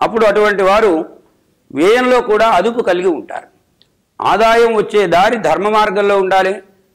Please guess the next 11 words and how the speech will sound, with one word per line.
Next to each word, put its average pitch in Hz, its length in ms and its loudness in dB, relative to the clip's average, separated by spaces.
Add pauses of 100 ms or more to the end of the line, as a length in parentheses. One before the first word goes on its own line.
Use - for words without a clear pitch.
(220)
వ్యయం 214 280 2
చేసేటువంటి 214 680 0
మారి-, 196 420 -2
మార్గ, 185 460 0 (300)
వ్యయం 202 360 0
కూడా 208 480 0
ధర్మ 202 220 -2
మార్గంలోనే 190 600 0
వ్యయం 170 300 -2
చేయాలి. 117 360 -12 (760)
అంతేకాదు, 180 600 0